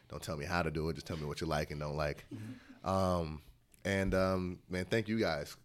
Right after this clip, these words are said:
Speaker 2: Yeah.
Speaker 1: Uh, I believe that the family that you're building with your fans and your fan base is gonna become part of C T C. So I have to love and believe in these people as much as they believe in you and love us. So, man,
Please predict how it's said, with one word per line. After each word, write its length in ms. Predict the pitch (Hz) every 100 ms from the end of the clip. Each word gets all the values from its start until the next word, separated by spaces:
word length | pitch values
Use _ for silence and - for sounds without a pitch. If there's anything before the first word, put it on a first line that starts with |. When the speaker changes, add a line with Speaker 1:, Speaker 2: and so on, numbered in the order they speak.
| -
Speaker 2:
Yeah. 60 |
Speaker 1:
Uh, 320 | 87 82 80 73 - - _ - -
I 140 | 82 78 - - - -
believe 320 | 95 98 87
that 140 | 80
the 80 | -
family 340 | - 95 95
that 140 | 90 85
you're 180 | 90 92
building 300 | 92 90 85
with 160 | 82
your 140 | 82 90
fans 440 | 92 92 98 90
and 80 | 80
your 120 | 82
fan 280 | - 98 98
base 260 | 98 101
is 60 | 85
gonna 160 | 85 82
become 380 | 76 - 82
part 160 | 80 82
of 80 | 80
C 100 | 82
T 140 | 85
C. 300 | 82 85 92
So 320 | 92 80 76 76 - - - - -
I 80 | 85
have 320 | - 82 -
to 180 | 78 71
love 500 | 69 85 85 85 90 -
and 420 | 76 76 76 71
believe 280 | 78 82 76
in 40 |
these 160 | 78 -
people 320 | 80 78 76
as 120 | 73
much 160 | 73 76
as 40 |
they 120 | 76
believe 260 | 73 73 73
in 100 | 71
you 200 | 76 76
and 80 | 69
love 200 | 73 73
us. 220 | 76 73
So, 320 | - 71 67 - - - -
man, 140 | 76